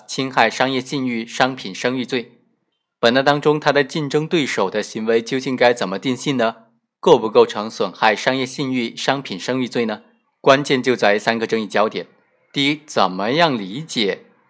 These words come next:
这个捏造这个行为？什么情况之下才能够认定为是刑法意义上的捏造？第二，造成的重大损失作为一个入罪标准怎么界定？第三，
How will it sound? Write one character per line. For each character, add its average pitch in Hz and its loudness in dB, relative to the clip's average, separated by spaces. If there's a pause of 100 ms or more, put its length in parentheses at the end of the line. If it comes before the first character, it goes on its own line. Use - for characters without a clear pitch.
这 117 -2
个 101 0
捏 156 0
造 147 4
这 113 -6
个 104 -6
行 98 -10
为？ 95 -4 (420)
什 110 -2
么 123 0
情 123 -6
况 160 0
之 160 -2
下 160 2
才 - -6
能 110 -6
够 113 4
认 131 0
定 110 -4
为 95 -4
是 110 -4
刑 110 -10
法 95 -4
意 147 -8
义 - -4
上 117 -2
的 101 -6
捏 127 -2
造？ - 2 (580)
第 175 6
二， 123 4 (180)
造 175 6
成 127 -4
的 143 2
重 160 -2
大 143 2
损 98 -6
失 135 -4
作 131 0
为 120 2
一 131 -4
个 156 -4
入 156 -6
罪 143 -4
标 156 2
准 95 -6
怎 95 -4
么 101 -4
界 127 -2
定？ 123 -8 (540)
第 135 0
三， 135 2